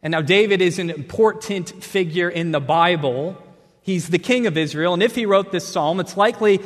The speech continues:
that we know some of the instances that he was writing about or referring to. For example, following David being anointed king in Second Samuel five,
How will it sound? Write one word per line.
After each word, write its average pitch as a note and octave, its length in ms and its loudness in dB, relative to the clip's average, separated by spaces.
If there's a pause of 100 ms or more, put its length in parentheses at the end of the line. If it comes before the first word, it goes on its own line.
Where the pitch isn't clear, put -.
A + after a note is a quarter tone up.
(140)
that G3 180 2
we G3+ 160 0
know D4 280 2
some B3 240 -4
of G#3+ 100 2
the G#3 100 0
instances A3+ 760 -4
that G3+ 140 -2
he G#3 120 -2
was G3 180 0
writing G3+ 360 0
about F#3 340 2
or E3 80 -2
referring E3+ 540 -4
to. C3 320 -6 (2000)
For G#3 120 2
example, F#3 680 0 (1080)
following G#3+ 440 4
David G3+ 340 4
being G3 480 -2
anointed G3 520 -2
king G3 680 -2
in E3 100 -8
Second G#3 360 0
Samuel G3 420 0
five, F#3 560 0